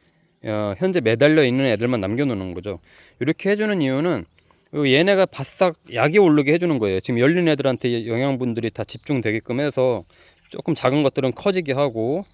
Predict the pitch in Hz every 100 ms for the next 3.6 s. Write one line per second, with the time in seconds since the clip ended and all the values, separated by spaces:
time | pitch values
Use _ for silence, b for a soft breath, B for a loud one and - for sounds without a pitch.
0 | _ 123 110 110 127 - - 131 123 B
1 | B B B 110 123 - - - 131 123
2 | 147 147 135 110 110 131 101 - b b
3 | b - 117 117 110 107